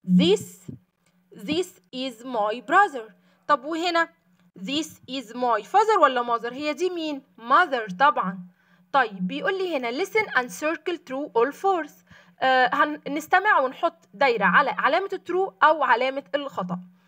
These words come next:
آه، الفولس. دي family، كلمة هنا family والصورة صورة عيلة، صح ولا غلط؟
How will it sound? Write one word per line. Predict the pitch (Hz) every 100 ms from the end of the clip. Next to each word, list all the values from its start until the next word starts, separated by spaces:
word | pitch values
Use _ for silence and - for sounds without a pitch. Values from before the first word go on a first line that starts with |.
| - _ _ -
آه، | 240 226 220 214
الفولس. | 294 - 196 185 180 - _ -
دي | 349 403
family، | 359 370 381 494 - _ _ -
كلمة | 359 311 269 320
هنا |
family | 311 381 403 403 -
والصورة | 277 - 403 359
صورة | - 349 240
عيلة، | 220 196 185
صح | - - 311
ولا | 247 240
غلط؟ | 233 240 -